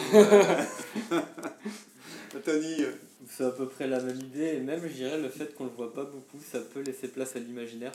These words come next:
Speaker 2: Par
Speaker 1: Mhm.
Speaker 2: exemple, pour moi, typiquement, on pourrait dire que si on voit beaucoup de Jedi, euh, faire des pirouettes partout dans la prélogie, bah, c'est justement parce que, euh, ils font peut-être des chorégraphies pour les gens, pour la télévision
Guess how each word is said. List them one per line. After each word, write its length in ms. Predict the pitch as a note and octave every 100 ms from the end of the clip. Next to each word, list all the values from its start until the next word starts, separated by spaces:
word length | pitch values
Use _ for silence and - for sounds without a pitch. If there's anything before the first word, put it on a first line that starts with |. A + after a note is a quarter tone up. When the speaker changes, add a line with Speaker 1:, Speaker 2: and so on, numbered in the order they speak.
| -
Speaker 2:
Par 100 | B2
Speaker 1:
Mhm. 80 | A2
Speaker 2:
exemple, 180 | G2+ E2 - -
pour 160 | C3
moi, 400 | C3 C#3 E3+ E3+ -
typiquement, 460 | B2+ B2+ B2 C#3 D#3
on 40 |
pourrait 260 | - A#2+ A#2+
dire 260 | C3 D3
que 160 | - A2+ - - _ _ -
si 400 | - - D3 C3+
on 120 | B2
voit 240 | A#2+ B2+ C3+
beaucoup 320 | - B2 C3
de 100 | B2+
Jedi, 360 | B2 A#2+ B2+ B2
euh, 120 | A2
faire 240 | A#2+ A#2+
des 100 | A#2+
pirouettes 440 | A2 C3+ B2 B2+ B2+
partout 300 | B2 - C3
dans 540 | B2 A2+ G#2+ G#2 G#2
la 80 | G#2+
prélogie, 540 | A2+ - B2+ B2 C3 C3+ - _ _ _
bah, 80 | A#2+
c'est 140 | B2+
justement 440 | B2 - C3+ C3 C3
parce 280 | A#2+ A2+ -
que, 60 | -
euh, 500 | C3+ B2+ A#2 A2+ A2+ -
ils 80 | -
font 200 | C3+ A#2+
peut-être 360 | A#2 A#2+ A#2
des 520 | A2+ A2+ A2 A2 A2 G#2+
chorégraphies 600 | B2+ B2 A#2 A#2+ A#2+ C3+
pour 220 | - B2
les 120 | A#2+
gens, 300 | A#2 A#2+ A#2+
pour 160 | A#2 B2
la 80 | A2+
télévision 480 | A2 A#2 A2 A2+